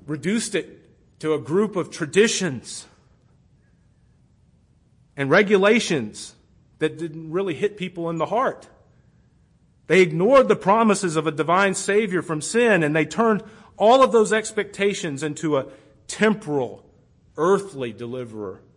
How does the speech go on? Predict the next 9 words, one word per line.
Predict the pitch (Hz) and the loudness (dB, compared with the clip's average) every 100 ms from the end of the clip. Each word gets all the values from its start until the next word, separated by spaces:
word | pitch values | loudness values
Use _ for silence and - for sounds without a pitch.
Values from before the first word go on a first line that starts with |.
| _ _ _ _ _ | _ _ _ _ _
from | - 127 | -10 -6
Roman | 123 139 135 | -4 -2 -4
oppression. | 120 - 135 123 107 120 _ _ _ _ _ _ _ _ _ _ _ _ _ - | -6 -6 -6 -6 -16 -20 _ _ _ _ _ _ _ _ _ _ _ _ _ -8
Even | 175 185 175 | -4 -2 -2
Jesus' | 135 180 156 160 170 139 | -2 -4 -4 -6 -6 -8
disciples | 135 - 156 180 180 123 - | -10 -4 0 0 -2 -10 -8
thought | 120 113 - | -8 -8 -10
this | 113 - | -18 -16
way | 117 113 110 | -12 -10 -12